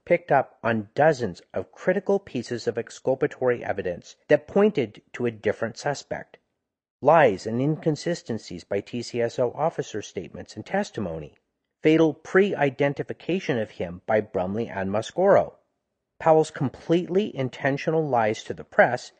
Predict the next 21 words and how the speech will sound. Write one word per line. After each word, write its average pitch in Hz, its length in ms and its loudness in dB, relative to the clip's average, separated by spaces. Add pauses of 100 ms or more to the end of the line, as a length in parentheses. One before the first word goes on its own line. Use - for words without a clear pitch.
and 120 120 2
the 120 80 8
false 143 400 4
charges 117 540 -2
of - 160 -4
rape 117 280 -2
and 92 140 -10
sodomy 151 560 2 (240)
made 120 260 2
solely 123 720 2 (120)
to 160 120 -4
ruin 92 380 -2
the 117 80 0
jury 117 380 2
pool - 420 -14 (380)
and 104 440 2 (140)
pressure 156 380 2
them 98 260 0
into 98 220 -10
finding 95 460 0
someone 90 760 -2